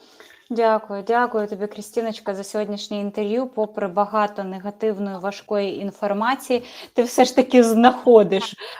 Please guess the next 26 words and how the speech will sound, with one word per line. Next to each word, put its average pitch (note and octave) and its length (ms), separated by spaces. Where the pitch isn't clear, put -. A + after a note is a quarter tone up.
е, G#3 140
цей B3 180
промінчик A#3+ 800
надії. A3 440
Давайте A3 460
і G#3+ 100
всі G#3+ 300
ми G3+ 180
будемо F#3 440
за F#3+ 120
нього F#3+ 300
триматися, G3+ 840
вірити G3 400
в F3 60
наше F#3 340
З F3+ 140
С G3 220
У, A3 140
вірити F#3+ 420
в - 120
те, G#3+ 140
що G#3 220
ми F3+ 120
все G#3+ 320
ж G#3+ 120
таки, G#3 260